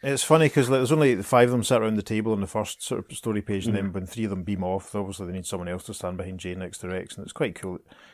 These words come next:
Speaker 1: Ted's there. So we got off, obviously, thanks to, to Ross from Stop Let's Team Up, et cetera, for coming
Speaker 2: Yes.
Speaker 1: back and doing a great job of Starman being silent for that one panel,
Speaker 2: <laughs>
Speaker 1: and also for doing, for doing Jay Garrick for us this time.
Speaker 2: Yeah, that was fantastic. Superb.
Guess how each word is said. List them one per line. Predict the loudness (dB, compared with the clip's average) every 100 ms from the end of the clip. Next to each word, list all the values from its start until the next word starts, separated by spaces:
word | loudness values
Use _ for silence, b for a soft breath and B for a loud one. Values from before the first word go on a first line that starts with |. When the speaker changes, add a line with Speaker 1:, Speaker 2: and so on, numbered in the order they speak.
| b
Speaker 1:
Ted's | -6 -6 -4
there. | -4 -4
So | -4
we | -4 -2
got | -2 -2
off, | -4
obviously, | -8 -8 -8
thanks | -4 -4 -4
to, | -4 -6 -6 b b b
to | -8 -4
Ross | -2 -2 -4 -10 b b b _
from | -6 -2 -2 -2 -6
Stop | -4 -2
Let's | -4 -6
Team | -6 -2
Up, | -2 -4
et | -6
cetera, | -4 -2 -2
for | 2 4
coming | 6 6
Speaker 2:
Yes. | 6
Speaker 1:
back | 4 4
and | 2
doing | 0
a | 0
great | 0 0
job | 0 -2 -2
of | -4
Starman | 0 2 2 0
being | 0 -2 0
silent | 2 4 2 -2 -4
for |
that | 0 2
one | 2
panel, | 2 4 8 8 8 2 2
Speaker 2:
<laughs> | 0 0
Speaker 1:
and | -2 2 4
also | 4 2 -2
for | -2 -2
doing, | 4 8 8 4 -2
for | -8 -2
doing | 0 2
Jay | 4 6
Garrick | 10 10 8
for | 8 8
us |
this | 8 6
time. | 8 8 8
Speaker 2:
Yeah, | 8 10 10
that | 8
was | 2 -2
fantastic. | -2 -2 -4 -8 -8
Superb. | -6 -4 -2 -2